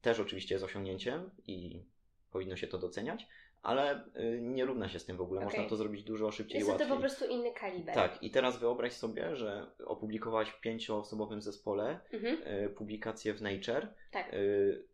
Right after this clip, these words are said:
Speaker 1: nad którą pracowałaś na przykład dwa lata, jesteś z niej bardzo dumna
Speaker 2: Tak.
Speaker 1: i masz za to czterdzieści punktów, no bo dzielimy dwieście przez pięć,
Speaker 2: No tak.
Speaker 1: a ktoś opublikował w czasopiśmie za czterdzieści punktów sam i ma tyle samo punktów.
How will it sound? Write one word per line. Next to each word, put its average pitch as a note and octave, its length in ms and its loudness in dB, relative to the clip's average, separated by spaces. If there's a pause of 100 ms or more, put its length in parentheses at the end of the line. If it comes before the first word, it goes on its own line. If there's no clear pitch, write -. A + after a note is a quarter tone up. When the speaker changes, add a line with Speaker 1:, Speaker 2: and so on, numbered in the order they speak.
Speaker 1:
nad G#2+ 180 0
którą G#2+ 240 0
pracowałaś G#2 460 2
na A2 60 -8
przykład G2+ 200 -2
dwa F#2+ 200 0
lata, F#2+ 260 2
jesteś F#2+ 300 0
z - 20 -10
niej G2 120 -4
bardzo G2 280 0
dumna G2 540 -4
Speaker 2:
Tak. - 240 -6
Speaker 1:
i A2 60 0
masz G#2+ 140 4
za A2 100 4
to A#2 100 0
czterdzieści G#2 420 -2
punktów, G2 340 -6
no F#2 100 -4
bo F2+ 120 -2
dzielimy F#2+ 360 -2
dwieście F#2 280 -4
przez - 180 -8
pięć, C3+ 280 -2
Speaker 2:
No A#3 160 0
tak. A3 180 2
Speaker 1:
a - 40 2
ktoś B2+ 380 2
opublikował A2+ 680 0
w A2 40 -12
czasopiśmie G#2+ 460 -8
za G2+ 100 -2
czterdzieści A#2 480 -4
punktów G#2 400 -6
sam B2 340 -2 (200)
i G#2+ 100 0
ma A2 120 4
tyle A2+ 200 0
samo G#2+ 240 -4
punktów. - 540 -10